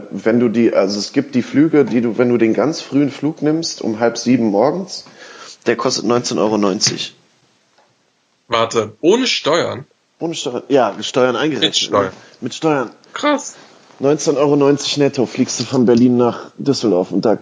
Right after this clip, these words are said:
Speaker 1: <laughs> für, für das kannst du halt nicht mit dem Auto fahren, ne? Das ist halt schon Gran-, und da, da sind jetzt irgendwie keine Meilen oder so von mir drin, sondern ist der ganz reguläre Preis.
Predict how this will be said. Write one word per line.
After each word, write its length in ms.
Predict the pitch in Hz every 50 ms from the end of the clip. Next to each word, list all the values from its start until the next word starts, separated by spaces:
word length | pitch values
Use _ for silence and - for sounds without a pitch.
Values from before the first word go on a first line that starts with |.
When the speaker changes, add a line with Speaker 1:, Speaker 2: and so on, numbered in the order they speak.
| -
Speaker 1:
<laughs> 80 | - -
für, 640 | - - - - - - - - - - - 117
für 260 | - - - - 120
das 300 | 95 - - 101 - -
kannst 240 | - - 110 101 -
du 40 | 117
halt 100 | 104 95
nicht 120 | 101 -
mit 80 | - 107
dem 60 | 95
Auto 240 | - 120 127 - 98
fahren, 300 | - - - - - 80
ne? 160 | 85 101 98
Das 200 | 90 82 90 -
ist 160 | - - -
halt 180 | 107 101 92 -
schon 360 | - 110 104 101 101 98 - - - - - - - - - _ _ -
Gran-, 180 | 98 104 101 -
und 220 | - 110 110 90
da, 180 | 117 110 110 107
da 260 | 92 85 - - 107
sind 120 | 101 113 131
jetzt 160 | 131 - 110
irgendwie 200 | 120 120 117 107
keine 220 | - 123 120 123
Meilen 420 | 110 104 107 117 127 120 107 95 95
oder 180 | 90 90 90
so 100 | 87 92
von 180 | - - 95 85
mir 100 | 85 73
drin, 260 | - 82 95 98 104
sondern 200 | 104 92 87 90
ist 120 | 87 -
der 80 | - 90
ganz 240 | 95 98 101 - -
reguläre 360 | 90 92 92 82 87 87 92
Preis. 460 | - - - 92 98 98 104 - -